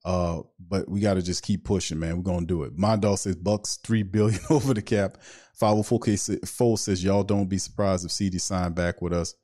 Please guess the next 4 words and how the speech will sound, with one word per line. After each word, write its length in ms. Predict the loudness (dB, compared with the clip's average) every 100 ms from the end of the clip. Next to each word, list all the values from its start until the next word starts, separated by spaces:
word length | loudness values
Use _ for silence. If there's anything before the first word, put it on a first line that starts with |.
| _ _ _ _ -2
Uh, 420 | 2 4 2 -2
well, 280 | -4 -2 0 -2 -4 -12 -20
<sighs> 420 | -20 _ _ _ -6
man, 380 | -4 -4 -6